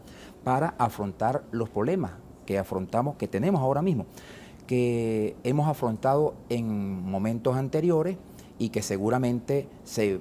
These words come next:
vendrán en tiempos futuros. No hay un solo país en el mundo donde no hayan problemas. Y esta coyuntura especial que estamos viviendo, sobre todo influida por el descenso estrepitoso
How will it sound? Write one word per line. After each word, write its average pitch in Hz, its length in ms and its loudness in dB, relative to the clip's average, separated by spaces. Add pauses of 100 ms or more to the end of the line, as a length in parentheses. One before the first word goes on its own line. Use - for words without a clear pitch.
(120)
vendrán 98 580 -2
en 98 180 -6
tiempos 98 380 -4
futuros. 123 460 2
No 117 240 0
hay 151 100 2
un 139 140 -2
solo 147 260 -2
país 131 240 -2
en 135 80 -4
el 120 80 -4
mundo 151 320 -2
donde 113 260 0
no 113 120 -2
hayan 110 300 -4
problemas. 104 600 -6 (720)
Y 98 460 -2
esta 123 420 2
coyuntura 127 540 2
especial 139 420 2
que - 80 -10
estamos 107 300 -2
viviendo, 139 380 2
sobre 101 340 2
todo 139 320 4 (500)
influida 123 600 4
por 104 460 4 (180)
el 95 360 -2
descenso 135 520 0
estrepitoso 113 720 0